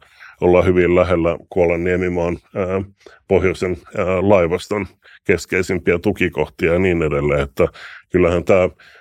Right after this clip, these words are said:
on ihan uudella tavalla tuonut Suomen tämmöisen po-, niinku sotilaallisen vastakkainasettelun polttopisteeseen, kun, ää, sen sijaan se puolueettomuus ja myöhemmin liittoutumattomuus, mitä Suomi harrasti, niin nimenomaan tarkoitti, että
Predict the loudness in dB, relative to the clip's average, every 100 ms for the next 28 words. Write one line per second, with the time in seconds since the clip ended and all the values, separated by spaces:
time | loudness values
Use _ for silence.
0 | -2 0 2 2 2 4 4 2 4 4
1 | 4 0 -2 -2 -2 0 2 2 0 -2
2 | -4 -4 0 0 0 -2 -2 -4 0 0
3 | 4 2 2 0 -2 0 0 -2 -6 -8
4 | -6 -4 -4 -6 -2 0 0 4 2 2
5 | -4 -6 -8 -8 -8 -6 -4 -4 -2 -2
6 | -2 -6 -20 -20 _ _ -4 -2 0 0
7 | 0 0 0 0 -2 -2 2 4 4 0
8 | -2 -4 -4 -4 -2 0 0 2 2 2
9 | 2 0 -2 -2 -4 -6 -4 -4 -4 -6
10 | -6 -4 0 0 2 2 2 0 -4 -4
11 | -2 2 2 2 0 2 2 2 -2 -4
12 | -6 -2 -2